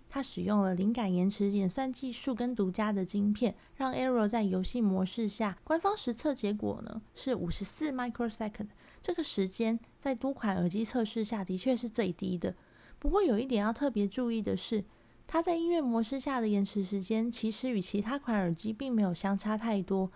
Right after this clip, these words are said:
也许这一点会是以后品牌团队可以再多加投注心力去做优化。Aero 耳机除了在手机上可以使用之外，如果另外加装低延迟发射器和单独收音的麦克风接头，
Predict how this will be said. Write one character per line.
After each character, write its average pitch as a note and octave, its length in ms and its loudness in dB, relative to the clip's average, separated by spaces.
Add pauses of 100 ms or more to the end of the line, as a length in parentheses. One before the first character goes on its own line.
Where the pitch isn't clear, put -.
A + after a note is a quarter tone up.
(180)
也 C#4+ 120 2
许 C4+ 160 2
这 C#4 180 0
一 C#4 60 -2
点 G#3+ 200 0
会 A#3 140 2
是 A#3+ 200 -2
以 F#3 100 2
后 A#3+ 180 -2
品 G3 220 0
牌 F#3 160 -2
团 F#3 260 0
队 B3+ 140 0
可 A3+ 160 -4
以 A#3 80 2
再 A3+ 140 0
多 A3 200 0
加 G#3+ 220 -2
投 F#3+ 180 -2
注 A3 160 0
心 G#3+ 300 0
力 A3 140 0
去 G#3 160 -2
做 G#3 180 0
优 F#3+ 260 0
化。 F#3+ 280 -2 (260)
Aero E4+ 300 2
耳 G#3+ 160 2
机 C4 180 -2
除 A#3 200 0
了 G#3 120 4
在 B3+ 160 0
手 F#3 220 -2
机 A3+ 160 0
上 C#4+ 220 0
可 A#3+ 100 0
以 A#3 120 2
使 A#3 240 -2
用 A3 200 6
之 G#3+ 240 2
外， A3+ 180 0 (300)
如 C#4+ 140 2
果 D#4+ 100 6
另 D4+ 180 0
外 D4+ 160 2
加 C4 220 0
装 C4 220 -2
低 C4 180 0
延 A3 160 6
迟 G3+ 180 4
发 A3+ 220 0
射 A3+ 180 2
器 A3 300 0
和 G#3+ 180 4
单 A#3 200 4
独 A3 120 4
收 A#3 280 2
音 A#3 100 4
的 G#3+ 80 6
麦 A3+ 160 4
克 A3 160 0
风 G#3+ 240 4
接 G#3+ 180 2
头， F3 240 -2